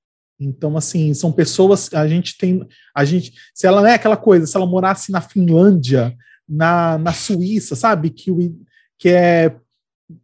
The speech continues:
sabe, o I D H altíssimo, que são pessoas, se não existe miséria, aí, sabe, você fala, beleza, mostra aí, dá a sua opinião de vida,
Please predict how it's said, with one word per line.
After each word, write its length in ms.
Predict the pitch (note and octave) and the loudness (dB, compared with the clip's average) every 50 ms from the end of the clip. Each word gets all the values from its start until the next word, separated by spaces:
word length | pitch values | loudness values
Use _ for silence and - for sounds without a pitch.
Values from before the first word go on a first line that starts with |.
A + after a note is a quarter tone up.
| _ - F3 | _ -18 -18
sabe, 420 | D3 - - A3+ B3 G3 F3 F#3+ | -8 -2 0 2 2 2 2 0
o 80 | F3+ E3 | 0 0
I 80 | F3 D#3+ | 0 0
D 100 | D#3 F#3+ | 0 0
H 240 | F#3+ F#3+ E3+ F#3 | 0 0 0 0
altíssimo, 1040 | F#3+ G3+ A3 G#3 G#3 - - - A3 B3 A#3+ - - - F3+ E3 D#3 D#3 D#3 D3+ C#3+ D3 | 0 0 0 -2 -4 -6 -8 -6 -4 -4 -4 -4 -6 -6 -6 -4 -2 -2 0 -2 -2 -4
que 400 | - - G3 G3 G3 F#3 F#3 - _ _ _ | -6 -6 -2 -2 -2 -2 -4 -8 _ _ _
são 200 | - - G3+ G3+ | -6 -4 -2 0
pessoas, 500 | F#3+ - G3 F#3 - - G#3+ A3+ A#3+ G#3+ | 2 2 0 0 2 2 2 4 4 2
se 120 | - - F#3+ | 0 0 -2
não 100 | G3 G3+ | 0 0
existe 360 | G3 D#3+ G#3+ - - - A3 | 0 -2 -6 -8 -10 -8 -6
miséria, 720 | G3 F#3 D#3+ C#3 F3 F3+ G#3 A#3+ B3 G#3+ E3+ C#3 C3 C3+ - | -6 -6 -4 -4 -4 -2 -2 -2 0 0 0 -2 -2 -6 -10
aí, 220 | - A#3+ C#4 D4+ | -12 -12 -12 -10
sabe, 220 | C#4+ - F#4+ E4+ - | -10 -12 -12 -8 -6
você 100 | - D4 | -6 -4
fala, 300 | D4 D4+ C#4+ C#4+ D#4 E4+ F#4 _ _ _ - | -2 -2 -4 -4 -6 -10 -14 _ _ _ -14
beleza, 500 | G#4+ G#4+ G#4+ F#4 F4 D#4 B3 F3+ D#3 E3+ | -10 -6 -4 -2 -2 0 0 0 0 0
mostra 360 | F3+ A#3 D4 D4+ - C#4+ B3+ | -2 -4 -6 -6 -6 -4 -2
aí, 360 | A3+ A#3 B3 B3 A3+ G3+ F3 | -2 -2 -2 -2 -2 -2 -2
dá 320 | D3+ D3 D3 C#3+ E3+ G#3 B3+ | -2 -4 -4 -4 -2 0 0
a 40 | A#3+ | 0
sua 120 | - B3 | -2 -4
opinião 380 | G#3 - A3+ G#3+ G3 G3 G#3 G3+ | -6 -4 -4 -4 -2 -2 -2 -2
de 100 | E3 C#3+ | -4 -4
vida, 560 | B2+ D#3+ F#3+ G#3 E3+ C#3 B2+ B2 A#2+ A#2 | -4 -4 -4 -4 -4 -4 -4 -6 -6 -8